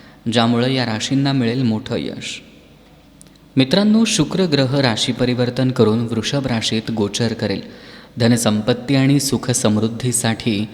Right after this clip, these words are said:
या एकादशीच्या दिवशी हे राशी परिवर्तन काही राशींसाठी खूप जास्त अनुकूल होईल.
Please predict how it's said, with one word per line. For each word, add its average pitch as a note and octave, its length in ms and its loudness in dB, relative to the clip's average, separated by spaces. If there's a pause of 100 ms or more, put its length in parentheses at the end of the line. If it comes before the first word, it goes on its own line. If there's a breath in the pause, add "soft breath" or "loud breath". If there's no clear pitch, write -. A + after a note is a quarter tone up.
(600 loud breath)
या B2+ 240 2
एकादशीच्या D3 640 2
दिवशी C#3+ 380 4
हे A#2 160 2
राशी A2+ 300 0
परिवर्तन A#2+ 600 0
काही A#2 320 0
राशींसाठी A#2 800 0
खूप A#2 240 -4
जास्त G#2+ 360 -2
अनुकूल A2+ 400 0
होईल. G#2 220 -6